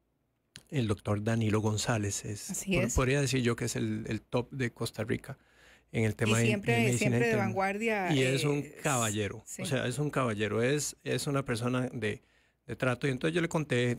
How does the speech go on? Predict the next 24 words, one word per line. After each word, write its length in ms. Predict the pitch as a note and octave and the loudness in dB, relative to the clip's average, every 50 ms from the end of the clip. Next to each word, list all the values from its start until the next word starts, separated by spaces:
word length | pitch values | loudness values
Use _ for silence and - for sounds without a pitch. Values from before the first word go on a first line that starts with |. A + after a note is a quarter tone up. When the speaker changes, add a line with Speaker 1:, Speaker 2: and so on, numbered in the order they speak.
| - - C#3 | -4 -8 -10
Speaker 1:
con 200 | - G#2 G2 F#2+ | -8 -6 -6 -2
todo 180 | - G#2+ A2 | 0 2 2
el 120 | A#2 A2+ - | 2 0 0
tema 280 | - A#2 A2+ A#2 A#2 A#2+ | 0 0 2 4 4 4
de 80 | A#2 | 4
la, 360 | A2 A2+ A2+ A2 A2+ A#2+ - _ | 4 4 2 2 0 -2 -6 _
de 120 | - A2 G2+ | -8 -4 -4
lo 80 | G2+ | -2
que 100 | G2 - | -2 -2
aprendimos 500 | G2 F#2 G2 G2 G2 F#2+ G2 G2+ A2 A2 | -4 -2 -2 -2 -2 0 0 2 2 2
sobre 220 | A2 A#2 A2+ A2 A2 | 2 2 2 2 2
el 140 | A2+ A2 - | 0 -2 -2
tema 260 | A#2+ A2 A2+ A2+ A2 | -2 0 2 2 2
de 60 | A2+ | 4
diabetes, 420 | A#2 A#2 A2+ A#2 A2+ - - B2 | 4 4 2 2 0 0 -2 -6
que 100 | - - | -4 -2
ya 120 | G2+ G2+ G2+ | -2 0 2
lo 80 | A2 | 2
veníamos 340 | C3 C#3+ C3 A#2+ A#2 A#2 A#2+ | 2 2 2 0 0 0 2
viendo 240 | A#2 B2 A#2 A#2+ A#2+ | 2 2 2 2 2
en 60 | A#2+ | 2
muchos 260 | A#2 A2 - - A2+ | 2 0 0 -2 -4
pacientes, 580 | - - A#2 A2 B2 A2+ G2 F#2+ - A2 - - _ _ _ _ _ _ _ _ _ _ _ _ _ _ _ _ _ _ | -4 -4 -2 -2 0 0 -2 -4 -6 -10 -12 -14 _ _ _ _ _ _ _ _ _ _ _ _ _ _ _ _ _ _
eh, 400 | - A#2+ A2 G#2+ G#2 G2+ G2 - | -2 0 2 2 2 2 0 -2